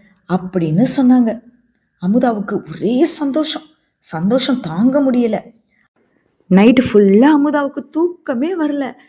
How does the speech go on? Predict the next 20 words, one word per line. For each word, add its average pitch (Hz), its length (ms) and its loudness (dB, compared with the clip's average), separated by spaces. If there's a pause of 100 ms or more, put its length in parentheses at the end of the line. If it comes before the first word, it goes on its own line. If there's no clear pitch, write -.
(200)
இவர் 247 280 -2
நம்மள 220 360 -2
பார்க்கல 220 380 -4 (120)
அப்படின்னு 226 380 -2
நம்ம 196 320 -6
நினைச்சுக்கிட்டு 285 500 -4
இருந்தோம். 202 540 -6 (300)
ஆனா, 247 420 -2
எங்க 202 380 -4
இருந்தோ 269 500 -2
ஒவ்வொரு 190 460 -6
இடத்துலயும் 226 480 -4
நம்மள 214 220 -2
இவர் 202 220 0
இப்படி 190 280 -4
அணு 254 400 -6
அணுவா 240 260 -4
ரசிச்சுக்கிட்டு 254 600 -8
இருந்திருக்காரே 214 600 -4
அப்படின்னு 180 580 -6